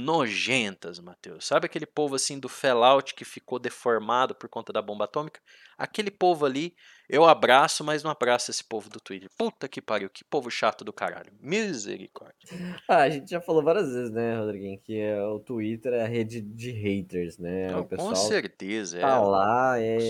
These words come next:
Speaker 1: Só tem extremo, só tem os
Speaker 2: muito,
Speaker 1: bots,
Speaker 2: muito,
Speaker 1: né?
Speaker 2: muito hater.
Speaker 1: Que que é
Speaker 2: Inclusive,
Speaker 1: isso?
Speaker 2: uma da, das, das plataformas que eu vejo que tem menos hate,
Speaker 1: Ah.
Speaker 2: eu acho, na minha opinião, que é o YouTube.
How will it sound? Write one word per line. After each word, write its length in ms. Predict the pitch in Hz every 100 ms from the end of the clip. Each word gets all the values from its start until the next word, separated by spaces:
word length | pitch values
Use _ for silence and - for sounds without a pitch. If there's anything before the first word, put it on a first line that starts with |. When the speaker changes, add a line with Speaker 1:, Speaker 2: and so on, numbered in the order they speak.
| 107 101
Speaker 1:
Só 140 | 160
tem 260 | - 175 214
extremo, 520 | - - 170 151 95
só 220 | - - 117
tem 280 | 127 151
os 120 | 175 160
Speaker 2:
muito, 140 | 147
Speaker 1:
bots, 400 | 131 139 135 131 113
Speaker 2:
muito, 40 |
Speaker 1:
né? 60 | 117
Speaker 2:
muito 180 | 117 120
hater. 400 | 104 - - 107
Speaker 1:
Que 220 | - 190 220 -
que 140 | - -
é 20 |
Speaker 2:
Inclusive, 420 | - 165 151 185
Speaker 1:
isso? 80 | 175
Speaker 2:
uma 140 | 147
da, 160 | 143 139
das, 600 | 117 120 117 117 - - _ _ _ _ _ _ _ _
das 220 | 101 107
plataformas 600 | - 110 113 110 113 110
que 80 | -
eu 60 | 110
vejo 260 | 113 120
que 80 | -
tem 180 | - 123
menos 640 | 120 127 156 233 311 185
hate, 540 | 135 120 208 - - - _ -
Speaker 1:
Ah. 260 | 113 92 - _
Speaker 2:
eu 200 | 185 160
acho, 300 | 139 185 -
na 60 | 147
minha 120 | 160
opinião, 280 | - 139 143
que 80 | 165
é 40 |
o 160 | 185 214
YouTube. 500 | 311 392 165 139